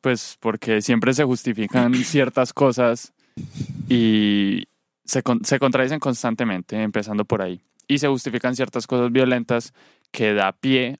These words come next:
a, a ideales, eh, machistas todavía y conservadores que no tienen ningún sentido. Entonces,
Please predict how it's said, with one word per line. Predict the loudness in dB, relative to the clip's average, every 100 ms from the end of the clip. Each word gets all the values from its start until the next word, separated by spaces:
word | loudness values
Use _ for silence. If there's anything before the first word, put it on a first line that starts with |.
| -4
a, | -2 0 2 2 2 -2 -6 _ _
a | -2 0
ideales, | 2 2 0 0 0 -2 -8 -14 _ _ _ _
eh, | 0 2 4 4 2 2 -2 -6 -20 -20 _ _
machistas | -2 -2 0 0 2 0
todavía | 2 2 2 2 2 0 0
y | -4
conservadores | -6 -4 -2 -2 0 0 2 2 2 0
que | -4
no | -4
tienen | -2 0
ningún | 0 -2 -2
sentido. | -2 2 2 0 -8 -20 -20 _ _ 2
Entonces, | 2 2 -4